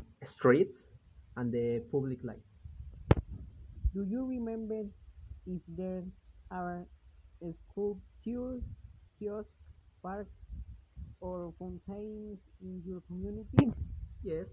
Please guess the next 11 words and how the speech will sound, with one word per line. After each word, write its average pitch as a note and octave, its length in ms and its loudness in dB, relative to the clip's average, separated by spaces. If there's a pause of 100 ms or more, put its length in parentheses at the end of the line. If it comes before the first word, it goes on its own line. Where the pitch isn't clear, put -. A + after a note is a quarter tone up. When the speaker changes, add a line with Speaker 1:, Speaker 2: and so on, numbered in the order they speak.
(120)
Speaker 1:
I E3 40 -10
remember. A#2+ 500 -6 (1000)
Speaker 2:
Which A#3+ 280 -2 (100)
ones G#3 400 -6
could G3+ 360 -2
you F3+ 140 -8
mention? F3+ 520 -8 (640)
Speaker 1:
Uh, D#3+ 400 -14
I D3+ 160 -10
could D#3 160 -12
mention C#3 480 -14